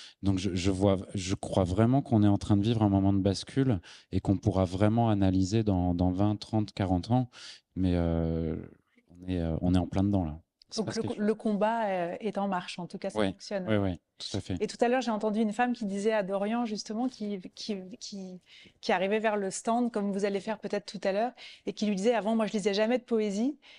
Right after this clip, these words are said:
Speaker 2: et grâce à vous, je me suis mis à la poésie. » Est-ce que t'as réflé-, est-ce que vous avez réfléchi à cet aspect-là, justement, le fait de faire venir du monde,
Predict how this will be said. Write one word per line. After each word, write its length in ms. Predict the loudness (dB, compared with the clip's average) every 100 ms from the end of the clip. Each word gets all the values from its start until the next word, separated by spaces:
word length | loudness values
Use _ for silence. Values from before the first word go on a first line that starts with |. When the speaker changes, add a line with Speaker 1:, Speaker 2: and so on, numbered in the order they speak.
| _ -4
Speaker 2:
et 100 | -2
grâce 320 | 0 0 0
à 80 | 0
vous, 160 | 0
je 100 | 0
me 100 | -2
suis 260 | -2 -2 0
mis 200 | 2 2
à 80 | 0
la 100 | 0
poésie. » 580 | -4 -4 -6 -10 -14 _ -20 -6
Est-ce 140 | -4 0
que 40 |
t'as 180 | 0 2
réflé-, 340 | 0 -2 -4
est-ce 160 | -4 -4
que 80 | -2
vous 120 | -2
avez 160 | 0
réfléchi 540 | 0 -2 -2 -2 0 0
à 100 | 0
cet 280 | -4 -6 -4
aspect-là, 480 | -4 -2 0 0
justement, 400 | -2 -6 -6 -6
le 60 | -4
fait 120 | -6
de 120 | -6
faire 220 | -6 -8 -4
venir 480 | 0 0 0 -2
du 140 | -2 -4
monde, 460 | -2 -2 -4 -6